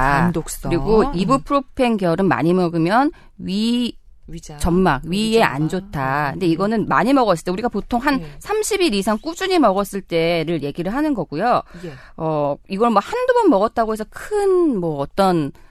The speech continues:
Speaker 2: 해가 되지는 않아요, 사실은.
Speaker 1: 예, 그래도
Speaker 2: 만-,
Speaker 1: 알아두는 건 중요하니까.
Speaker 2: 알아두면 좋죠. 근데 이제
Speaker 1: 예.
Speaker 2: 만성으로 드시는 분들이 분명히 있으실 테니까.
Speaker 1: 네, 그건 주의를 좀 바라는 거고요. 파-, 타이레놀 같은 경우는 그래도 상대적으로 안전하다.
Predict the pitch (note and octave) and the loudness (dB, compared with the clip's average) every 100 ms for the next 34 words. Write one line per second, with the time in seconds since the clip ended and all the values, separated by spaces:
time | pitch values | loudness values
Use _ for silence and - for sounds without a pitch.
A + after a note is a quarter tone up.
0 | - - - F4+ - C#4+ A3 F#3+ E3 B2 | -20 -18 -4 0 0 0 -2 -2 -2 -2
1 | D#3+ B2+ F3 F3+ D#3+ C3+ F#3+ A#3+ C4+ C#4+ | -4 -4 -6 -6 -6 -4 0 2 4 2
2 | - G#3+ A3+ A#3 D#4+ - E3+ B3 E4 G3+ | 2 2 2 2 -2 -2 2 2 2 2
3 | G#3 C#3 E3+ D3 F3 F3+ C#3+ G#3 E4+ E4 | 0 2 2 2 0 0 2 4 4 4
4 | D4 G#3 A#3+ A#3 F3+ F#3 G3 - G3+ B3 | 2 0 0 -2 -2 -4 -4 2 6 6
5 | B3 G#3 E3+ - D#4+ C4+ F#3 D3 - C3 | 4 0 -2 -2 -2 -2 -2 -4 -4 -4
6 | C3+ D#3+ D#3 C#3+ F#3 F#3 G#3 F#3+ F3 D#3+ | -2 0 -2 -2 -2 -2 0 0 0 -2
7 | D#3+ D#3 D3+ D#3+ E3+ D#3 C3+ D3+ - - | -4 -6 -6 -4 -2 -4 -4 -6 -6 -10
8 | - F#4+ F#4+ F#4+ F#4 - C4 G#3 F3 G3 | -6 -2 -2 0 0 0 0 0 0 0
9 | G3+ F#3 A3 E4 E4+ D#4+ C4 B3 - E3 | -2 -4 -6 -4 -4 -2 -2 -2 0 -2
10 | G#3+ A3+ A3+ F3 F3+ | 0 -2 0 0 0